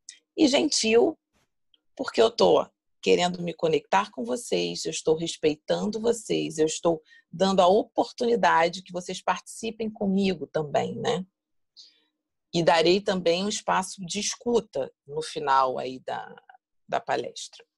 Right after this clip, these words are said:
Por que que eu falo da disciplina positiva? Porque eu quero chegar, eu não quero falar só da gentileza, eu não quero falar só, é, da firmeza.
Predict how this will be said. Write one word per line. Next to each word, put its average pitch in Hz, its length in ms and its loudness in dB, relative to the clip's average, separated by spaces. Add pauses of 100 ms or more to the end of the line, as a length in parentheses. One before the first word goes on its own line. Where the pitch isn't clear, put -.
(920)
Por - 140 -6
que 359 140 0
que - 80 -4
eu - 60 0
falo 208 260 2
da 196 100 2
disciplina 180 500 -8
positiva? - 720 -10
Porque - 220 -4
eu 214 100 2
quero 233 300 2
chegar, 180 600 -2 (120)
eu 175 100 -10
não 202 120 -8
quero 214 240 -4
falar 175 260 -2
só 165 240 -2
da 143 240 0
gentileza, 151 960 -2 (480)
eu 151 80 -8
não 156 100 -6
quero 156 200 2
falar 143 260 0
só, 143 420 -2 (640)
é, 131 320 2
da - 160 -2
firmeza. 143 880 -6